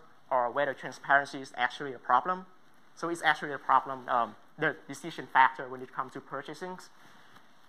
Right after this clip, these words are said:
And I wanna introduce, um, our customer persona, our customer profile. She's our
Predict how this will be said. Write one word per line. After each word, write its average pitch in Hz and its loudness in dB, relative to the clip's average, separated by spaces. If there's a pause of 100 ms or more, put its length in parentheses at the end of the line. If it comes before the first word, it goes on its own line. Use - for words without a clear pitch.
And 170 6
I 180 6
wanna 196 6
introduce, 156 -6
um, 117 0 (300)
our 160 8
customer 165 -8
persona, 143 -8
our 147 2
customer 156 -8
profile. 131 -2 (880)
She's 175 -10
our 143 8